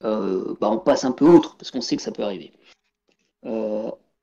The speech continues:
en dehors de ça, euh, là, pour le coup, j'avoue que c'est assez, c'est pas évident. C'est pas évident. Euh,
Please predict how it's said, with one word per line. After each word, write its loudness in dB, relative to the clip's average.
en -2
dehors 8
de 4
ça, 0
euh, -6
là, 2
pour 0
le -2
coup, 2
j'avoue -2
que -8
c'est -4
assez, -2
c'est -20
pas 0
évident. 0
C'est -20
pas -8
évident. -4
Euh, 0